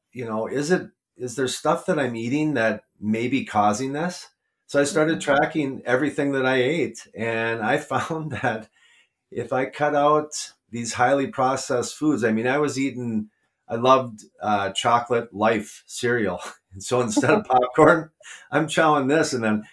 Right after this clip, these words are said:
Speaker 1: you know, the videos are coming out that this is the, the, one of the worst things that you can be putting into your body, this highly
Speaker 2: <laughs>
Speaker 1: processed cereal.
Speaker 2: Yeah.
Speaker 1: So I made that shift, and all of a sudden it's like, you know, I'm, I'm going five days out of seven, I'm in pain. Now I'm down to four. I feel pretty good. And now,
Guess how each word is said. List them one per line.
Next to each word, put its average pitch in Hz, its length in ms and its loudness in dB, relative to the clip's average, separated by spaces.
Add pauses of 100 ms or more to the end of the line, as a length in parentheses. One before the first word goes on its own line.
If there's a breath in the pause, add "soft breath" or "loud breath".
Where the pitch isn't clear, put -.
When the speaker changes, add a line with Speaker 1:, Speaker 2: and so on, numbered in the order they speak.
(100)
Speaker 1:
you 139 80 -6
know, 131 160 2
the 107 140 0
videos 135 300 4
are 131 120 -4
coming 135 300 -2
out 139 320 -2
that 104 300 0 (240)
this 151 160 -4
is 135 120 -8
the, 127 80 -6
the, 127 480 -8
one 143 160 -4
of 127 80 -4
the 113 100 -4
worst 143 400 0
things 147 220 -2
that 123 80 -6
you 120 160 -4
can 127 100 -6
be 113 140 -6
putting 127 280 -6
into 123 180 -4
your 107 120 -4
body, 113 360 0
this 101 240 -4
highly 120 320 2
Speaker 2:
<laughs> - 120 -14
Speaker 1:
processed 113 480 -4
cereal. 117 460 -2 (460 soft breath)
Speaker 2:
Yeah. 247 180 -4
Speaker 1:
So 139 380 8 (120)
I 143 120 0
made 156 260 2
that 156 220 4
shift, 190 380 0
and 127 100 2
all 135 140 6
of 143 40 2
a 135 60 0
sudden 175 340 0
it's - 180 -4
like, 117 300 2
you 120 80 -4
know, 117 140 0
I'm, 117 180 -2
I'm 113 160 -6
going 127 300 4
five 127 400 4
days 135 400 6
out 120 160 4
of 107 80 -2
seven, 123 360 0
I'm 117 200 -2
in 113 160 -2
pain. 123 400 -2
Now 120 220 0
I'm 123 120 -2
down 113 240 0
to 98 80 -2
four. 131 500 2
I 123 140 4
feel 113 260 -2
pretty 107 300 -4
good. 127 320 0
And 123 140 -6
now, 110 320 0